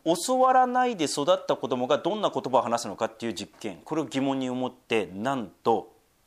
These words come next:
五十人もの赤ん坊を部屋に入れて面倒を見るんですけども、面倒を見るときは、乳母や看護婦に対して、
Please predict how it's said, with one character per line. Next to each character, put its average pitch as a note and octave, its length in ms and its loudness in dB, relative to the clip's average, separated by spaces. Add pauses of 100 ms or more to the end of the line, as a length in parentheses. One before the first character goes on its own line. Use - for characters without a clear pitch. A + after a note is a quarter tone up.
(600)
五 D#3 120 4
十 A#3 180 2
人 A3+ 140 0
も C3+ 80 0
の A2 80 -2
赤 G#2 180 -2
ん G#2+ 100 -6
坊 G2 100 -4
を G2+ 340 -2 (500)
部 C3+ 80 0
屋 A3+ 160 2
に A3 140 -4
入 G#2+ 120 -8
れ G#2 100 -4
て G2+ 120 -6
面 C3 220 -4
倒 D3 120 -2
を A#2+ 60 0
見 A2+ 120 -4
る A#2 100 -6
ん G2 60 -10
で F2+ 60 -12
す - 80 -12
け F#2+ 80 -14
ど G#2+ 100 -10
も、 C#3 300 -4 (260)
面 A#3+ 300 0
倒 B3 140 2
を G#3+ 60 4
見 D3+ 120 2
る A#2 100 0
と G#2 80 -4
き - 140 -12
は、 B2 360 2 (760)
乳 F3 140 0
母 C3 160 6
や A2+ 360 4
看 C3 160 0
護 B2+ 80 -2
婦 - 80 -10
に E2+ 60 -12
対 F2 160 -10
し - 80 -12
て、 F#2+ 200 -14